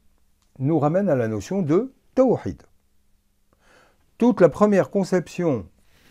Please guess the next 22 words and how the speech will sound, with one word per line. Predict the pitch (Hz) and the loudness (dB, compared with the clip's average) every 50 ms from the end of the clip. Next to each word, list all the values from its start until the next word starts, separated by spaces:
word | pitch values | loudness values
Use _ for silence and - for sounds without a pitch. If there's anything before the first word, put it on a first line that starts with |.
| _ _ - - | _ _ -20 -18
qui | - - 127 135 | -8 -4 -2 -2
est | 127 - 151 | 0 0 -2
importante | 117 101 156 127 - 147 127 101 - | -2 0 -2 0 2 0 0 0 0
en | 101 95 | -4 -4
islam, | 90 90 - - 165 190 233 220 | -6 -6 -2 0 2 2 2 0
c'est | - - 131 | -4 -4 -2
le | 127 135 139 131 | 0 2 2 0
principe | - - 160 185 160 - - 180 220 220 185 120 | 0 0 0 0 0 0 0 -2 -2 -2 -2 0
de | 127 | 0
l'unicité | 120 110 135 185 214 208 208 165 - - 147 120 - 123 135 | 0 0 0 2 2 2 2 0 -2 -4 -8 -6 -4 -6 -6
de | 185 226 | -4 -4
la | 185 143 | -4 -4
nature | 107 92 - - 170 180 | -4 -6 -8 -10 -10 -8
divine. | 160 175 180 147 98 76 - _ _ _ _ _ _ _ - 123 | -8 -6 -4 -4 -6 -6 -10 _ _ _ _ _ _ _ -8 -6
At-tawhid. | 156 202 208 _ - 233 220 220 - - - 95 - - _ _ _ _ _ _ _ _ _ _ _ _ - - - - - - | -6 -6 -6 _ -2 0 0 0 0 -4 -6 -10 -10 -12 _ _ _ _ _ _ _ _ _ _ _ _ -20 -20 -20 -20 -14 -8
La | 98 107 104 | -6 -4 -2
métaphysique | 113 120 - - 127 - - 151 147 135 139 151 143 127 131 - - - - | -2 -2 0 0 0 0 0 0 -2 0 2 4 2 2 2 -2 -14 -16 -10
en | 110 104 101 101 95 | -8 -6 -6 -6 -6
islam, | 87 85 - - 127 131 147 170 202 220 214 - - | -8 -10 -8 -4 -2 0 0 0 0 -2 -6 -10 -12
ilm | 87 85 90 92 107 139 180 196 214 214 220 | -12 -8 -6 -4 -2 0 2 2 2 2 0
at-tawhid. | 214 220 _ - - 220 220 220 196 - - 117 95 71 - - _ - - _ _ _ _ _ _ _ - - _ _ _ _ _ _ _ _ _ _ _ - | -2 -4 _ -4 -2 0 0 0 -2 -4 -6 -8 -8 -8 -10 -20 _ -20 -20 _ _ _ _ _ _ _ -20 -20 _ _ _ _ _ _ _ _ _ _ _ -12
Donc, | 104 107 104 151 185 220 233 226 | -6 0 2 2 2 2 0 -2